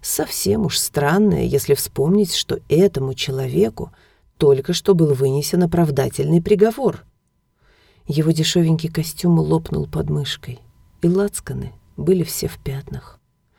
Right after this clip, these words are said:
На колени присохла грязь, видимо, после очередного падения.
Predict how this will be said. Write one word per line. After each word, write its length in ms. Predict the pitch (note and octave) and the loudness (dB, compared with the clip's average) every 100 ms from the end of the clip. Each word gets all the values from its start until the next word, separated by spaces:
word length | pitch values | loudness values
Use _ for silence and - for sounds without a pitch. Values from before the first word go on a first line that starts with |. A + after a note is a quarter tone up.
| _ _ _ | _ _ _
На 140 | D#3+ E3 | 0 2
колени 340 | F3 G3+ F#3+ | 4 4 2
присохла 520 | - C#3 - E3 - | -2 -6 -4 -4 -4
грязь, 520 | D3 D#3+ D3+ - - _ _ _ _ _ | -4 -2 -4 -8 -18 _ _ _ _ _
видимо, 420 | D3 F3 D#3 D#3 | -2 0 0 -2
после 280 | D#3+ D#3+ D3+ | -4 -2 -4
очередного 580 | - D#3+ C#3+ D3+ C#3+ C#3+ | -2 -2 -2 -2 -2 -4
падения. 680 | C#3 C3+ D3+ C#3+ B2+ - | -6 -6 -6 -6 -8 -12